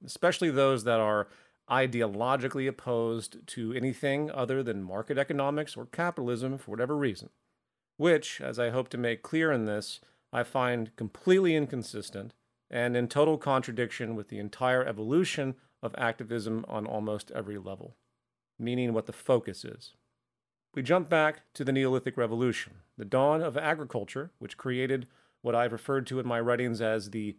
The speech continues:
root socioeconomic orientation of the very society we have today, based around property, labor specialization, consequential economic hierarchy, and all the geographical and procedural determinism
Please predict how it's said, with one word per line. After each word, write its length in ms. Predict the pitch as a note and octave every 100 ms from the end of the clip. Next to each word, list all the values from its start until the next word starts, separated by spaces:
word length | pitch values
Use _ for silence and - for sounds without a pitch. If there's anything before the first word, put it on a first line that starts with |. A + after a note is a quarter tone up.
| _ A2
root 380 | B2 F3+ - -
socioeconomic 1080 | - D3+ D3+ D#3 D3+ D#3 D3 C#3+ C3+ C#3+ -
orientation 920 | C#3 C#3+ C3+ - E3+ E3 - G2+ B2+ - _ _ -
of 180 | A2+
the 60 | A2
very 260 | A2+ B2+ C3
society 500 | D3+ - A#2+ A#2 A#2
we 180 | A2+
have 240 | G#2 G#2 -
today, 340 | A#2+ D#3+ A2 - _ _ _ _ _
based 280 | A2+ G#2 -
around 340 | G2+ F#2 F#2
property, 600 | - C3 B2 C3 B2 B2 A#2 -
labor 240 | G2+ -
specialization, 960 | - G2+ G2 F#2 F#2 A#2 A#2 B2+ A#2+ B2 _ _ _ _
consequential 680 | A2+ G#2 - - A2 - G#2+ -
economic 440 | - A#2 C3+ C#3
hierarchy, 680 | - F#3+ C3+ A2 - A2+ E3 _ _ _ A2+
and 100 | A2+
all 340 | C3+ D#3 E3
the 100 | D#3+
geographical 800 | C3 D3 C3+ C3+ C3+ C3 B2+ B2+
and 180 | B2 A#2
procedural 720 | G#2 - - C#3+ C3+ D3 D3
determinism 720 | A2+ - F#3+ F3 G#2+ G2 G#2+